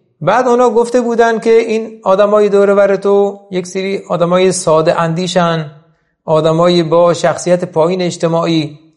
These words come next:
اینا رو از خود دور کن، ما که نمی‌تونیم با اینا هم مجلس بشیم. خب این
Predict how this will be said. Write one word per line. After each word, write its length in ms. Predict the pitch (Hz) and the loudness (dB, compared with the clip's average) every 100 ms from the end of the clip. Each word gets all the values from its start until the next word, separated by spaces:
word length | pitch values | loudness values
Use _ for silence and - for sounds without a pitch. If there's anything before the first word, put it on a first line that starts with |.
| _ _ | _ _
اینا 280 | _ 156 180 | _ -2 2
رو 60 | 180 | 2
از 140 | 175 | 0
خود 160 | 190 202 | 0 0
دور 360 | 175 180 262 | 0 -2 -4
کن، 220 | 254 170 143 | -2 -2 0
ما 220 | 165 165 | -2 -2
که 60 | 160 | -2
نمی‌تونیم 500 | 202 254 - 185 160 | -4 -6 -6 -4 -2
با 140 | 151 | -2
اینا 220 | 156 180 | 0 0
هم 240 | 170 156 147 | 0 -2 -2
مجلس 420 | 147 147 170 160 | -2 0 -2 -2
بشیم. 240 | 131 147 | -6 -6
خب 180 | 127 139 147 | -8 -8 -6
این 300 | 147 147 | -8 -8